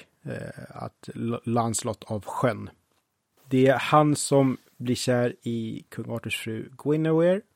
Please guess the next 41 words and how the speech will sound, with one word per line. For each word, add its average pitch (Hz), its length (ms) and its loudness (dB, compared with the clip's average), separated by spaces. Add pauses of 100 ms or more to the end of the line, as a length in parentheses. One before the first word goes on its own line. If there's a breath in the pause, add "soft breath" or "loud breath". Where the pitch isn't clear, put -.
(140)
och - 300 -10
det 120 60 -8
är 110 40 -8
deras 110 280 -6
affär 113 560 -4
och 113 420 -10
de 110 300 -14
har 113 160 -6
ihop 113 360 -4
det. - 120 -12 (380 soft breath)
Och - 500 -12
det 110 260 0
leder 113 280 -2
då - 80 -10
till - 140 -6
ett - 200 -12 (560)
inbördeskrig. 120 720 -4 (100)
Och 135 240 2
det 131 140 0
här 151 300 2
är 143 200 -4
ju 139 240 2 (240)
det 135 320 -2
som 127 560 -2 (260)
sabbar 139 540 0
bilden 147 460 0
av 117 100 -2
Lancelot, 104 440 -10
för - 80 -2
han 131 160 2
ska - 160 0
ju 139 60 6
vara 139 320 4
en 110 140 -4
av 110 40 -4
de 110 140 -6
bästa 110 460 -4
och 117 100 -8
den 110 120 -8
finaste 110 800 -8
och 110 160 -8